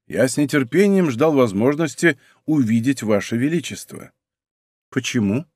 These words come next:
заговорил король. «Потому что хотел сообщить вашему величеству хорошую новость». Не обладая великодушием и благородством Фуке, Кольбер во многих отношениях походил на него,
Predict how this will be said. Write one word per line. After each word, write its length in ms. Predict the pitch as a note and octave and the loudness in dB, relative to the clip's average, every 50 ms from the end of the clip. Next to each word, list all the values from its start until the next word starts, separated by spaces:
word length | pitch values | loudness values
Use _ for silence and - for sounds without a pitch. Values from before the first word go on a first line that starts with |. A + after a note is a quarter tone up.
| _ _ _ _ _ _ _ - | _ _ _ _ _ _ _ -12
заговорил 500 | F#2+ G2 B2+ A#2+ C3 C3+ C3+ C#3 C#3 C3 | -4 -2 2 4 4 6 6 6 4 2
король. 400 | B2+ C#3+ C3+ C#3 C#3 C#3 B2 A#2 _ _ _ _ _ _ _ _ _ _ _ _ _ _ _ _ | 2 4 4 6 4 4 2 -2 _ _ _ _ _ _ _ _ _ _ _ _ _ _ _ _
«Потому 340 | - D#2 - G2+ F#2+ A2+ D3+ | -14 -8 -6 -2 -2 -2 -2
что 160 | - - G#3 | -2 -4 -4
хотел 300 | - G#3 F#3 - G#3+ G#3 | -2 -2 0 0 0 0
сообщить 600 | F#3+ - - D#3+ C#3 A#2+ - - - F3+ F#3 - | 2 2 2 2 2 2 -2 -6 -8 -8 -6 -4
вашему 480 | - A#2 A#2 G#2 F#2 - - F2+ F2+ F2+ | -2 0 0 0 -2 -4 -6 -8 -8 -6
величеству 720 | F2 F#2+ F#2+ G#2 A#2+ C3 - F#3+ F3+ - - G#3 G#3+ G3 - _ _ _ _ _ | -6 -4 -2 -2 -2 -2 -4 -6 -6 -2 -2 -2 -2 -2 -4 _ _ _ _ _
хорошую 600 | _ - A#2 G#2 G2 F#2+ F#2 - - - A#2+ B2+ | _ -2 0 0 0 0 -4 -4 -4 -2 -2 0
новость». 580 | C#3 E3 F#3 D3 F2+ G2 - - - _ _ _ _ _ _ _ _ _ _ _ _ _ _ _ _ _ _ _ _ _ _ _ _ _ _ _ | 0 0 -2 -4 -4 -8 -12 -16 -20 _ _ _ _ _ _ _ _ _ _ _ _ _ _ _ _ _ _ _ _ _ _ _ _ _ _ _
Не 140 | - G#2 B2+ | 0 2 4
обладая 460 | C#3+ C#3+ C#3 D#3+ E3 F3 G#3 G3+ F#3 | 4 4 2 0 2 2 2 2 2
великодушием 840 | D3+ D3+ D3 C#3 B2 - C3 B2+ B2 F#3 F#3+ - - E3 D#3 D3+ C3+ | 2 2 0 0 2 0 -2 0 -2 -4 -4 -4 -4 -4 -2 -2 -4
и 160 | - C3+ D3 | -4 -6 -4
благородством 720 | C3 B2+ C3 B2+ B2 B2+ A#2+ A2+ G2+ - - - G2+ F#2 F2+ | 0 0 0 2 4 2 2 2 0 -4 -6 -6 -6 -6 -6
Фуке, 500 | - - F#2+ F#2 - - F#3 F#3+ E3+ - _ _ _ _ _ _ _ _ _ - | -6 -10 -12 -8 0 2 4 4 2 0 _ _ _ _ _ _ _ _ _ 2
Кольбер 380 | C#3+ D#3 D#3+ C3+ D#3 A3+ G#3 | 4 4 6 6 6 6 8
во 120 | F3+ F3 D#3+ | 8 6 6
многих 360 | D#3+ F#3 G3+ F3 F#3 - - | 8 6 6 6 4 2 2
отношениях 600 | D3+ C3 - C#3+ C3+ - F#3 F#3+ F#3+ F#3+ F3 - | 0 0 2 0 0 2 2 4 4 4 2 0
походил 520 | - F#3 - - F#3+ F3+ D#3+ E3 C3+ A2 | -4 -4 -2 0 -2 0 2 2 2 4
на 100 | G#2+ G#2 | 4 2
него, 380 | G#2 G#2 G#2+ A#2 D3+ F#3 F#3 | 2 2 4 4 6 4 4